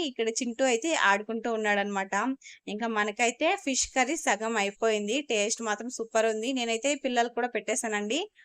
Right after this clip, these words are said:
అంటే మా హస్బెండ్ వచ్చేంత వరకు తినకూడదు అని చెప్పేసి నేను వెయిట్ చేస్తున్నాను. అందుకోసమని చెప్పి నేనైతే తినలేదండి. పిల్లలకైతే ఒక ముక్క వేసుకొని, దాంతోకి ముళ్ళు లేకుండా చూసుకొని, చింటూకి, బిట్టుకి పెట్టాను. బిట్టు అయితే తినలేదు, కానీ చింటూ ఏదో కొంచెం అన్న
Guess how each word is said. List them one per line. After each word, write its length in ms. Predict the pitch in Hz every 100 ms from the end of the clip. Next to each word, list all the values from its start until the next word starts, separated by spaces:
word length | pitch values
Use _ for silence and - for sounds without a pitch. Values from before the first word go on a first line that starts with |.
| _ -
అంటే 240 | 220 226 220 220 208
మా 160 | 202 208
హస్బెండ్ 400 | 233 214 214 254
వచ్చేంత 420 | 254 254 240 233
వరకు 200 | 233 226 254
తినకూడదు 480 | 226 214 233 220
అని 120 | 226 220
చెప్పేసి 280 | 220 233 269
నేను 160 | 247
వెయిట్ 260 | 220 208 220
చేస్తున్నాను. 520 | 262 254 240 214 190 - -
అందుకోసమని 580 | 208 220 240 269 269 262
చెప్పి 180 | 240 262
నేనైతే 340 | 226 208 247
తినలేదండి. 600 | - 214 208 208 202 285 427 - _ _ -
పిల్లలకైతే 540 | 262 285 285 269 269 311
ఒక 100 | 285 240
ముక్క 180 | 220 -
వేసుకొని, 400 | 247 - - 254 381 285
దాంతోకి 400 | 226 240 226 262 240
ముళ్ళు 240 | 220 226 233
లేకుండా 340 | 220 214 233 247 262
చూసుకొని, 500 | 226 226 - 233 294 427 277
చింటూకి, 440 | 226 220 240 269 247
బిట్టుకి 340 | 220 233 226 262
పెట్టాను. 380 | 233 208 202 208 294 _ - _ -
బిట్టు 200 | 214 226 285
అయితే 140 | 285 285
తినలేదు, 300 | 285 269 269 254
కానీ 160 | 254 392 -
చింటూ 280 | 277 302 403 320
ఏదో 140 | 240 269 254
కొంచెం 360 | 240 247 269 247
అన్న 120 | 233